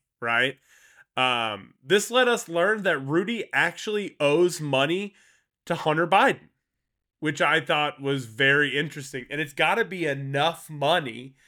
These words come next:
to where it's on this lawsuit,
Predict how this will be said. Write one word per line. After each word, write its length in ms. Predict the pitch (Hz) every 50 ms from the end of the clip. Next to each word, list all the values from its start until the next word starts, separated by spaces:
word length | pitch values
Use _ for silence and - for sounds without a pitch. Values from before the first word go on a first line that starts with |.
| _ _ _ _ _ _ _ _ _ _ _ -
to 160 | - 202 175
where 840 | 156 147 160 156 151 151 147 147 143 139 139 139 139 139 139 139 - _ _ _ _ _ _ _ _ _ _ _ _ _ _ _ _ _ _ _ _ _ _ _ _ _ _ -
it's 200 | 147 151 139 -
on 280 | 170 151 160 165 160
this 240 | 139 151 143 - -
lawsuit, 600 | 135 120 123 165 190 185 - - 113 95 - 78